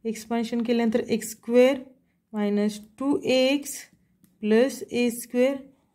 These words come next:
प्लस वाय स्क्वेअर मायनस टू बी वाय प्लस बी स्क्वेअर is equal to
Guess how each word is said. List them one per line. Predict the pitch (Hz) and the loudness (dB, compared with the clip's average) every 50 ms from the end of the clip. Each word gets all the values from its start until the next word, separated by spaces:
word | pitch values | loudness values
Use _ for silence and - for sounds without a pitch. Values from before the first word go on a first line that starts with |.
| _ _ _ _ | _ _ _ _
प्लस | - 226 233 247 262 277 285 277 - | -4 0 2 2 2 2 0 -2 -4
वाय | 262 233 220 208 196 208 220 220 220 214 214 | -6 -4 -4 -4 0 2 2 4 4 4 2
स्क्वेअर | 214 - - - 233 240 247 262 277 262 - - - _ _ _ _ _ _ _ | 0 -4 -8 -2 2 4 4 4 2 -2 -8 -16 -20 _ _ _ _ _ _ _
मायनस | 214 214 208 208 208 214 214 220 220 - - - - | -2 -2 0 2 4 4 4 2 0 -2 -10 -12 -8
टू | 262 269 285 302 | -4 2 2 2
बी | 294 302 - 262 247 247 | 2 0 -2 0 0 0
वाय | 247 233 226 247 247 247 262 294 254 - - _ _ _ _ _ _ _ _ | 0 2 2 4 4 4 2 0 -4 -8 -16 _ _ _ _ _ _ _ _
प्लस | 220 226 247 277 294 285 - | 0 2 2 2 2 0 -4
बी | 220 208 196 - 226 220 220 | -6 -8 -4 0 2 2 2
स्क्वेअर | 220 220 220 - - - 240 247 262 277 277 - - | 2 0 -4 -8 -6 0 2 2 2 2 0 -4 -4
is | 220 208 | -4 -4
equal | 185 - 208 202 220 214 208 202 190 202 | -4 -4 -6 0 2 2 2 2 0 -2
to | 262 311 | -4 -4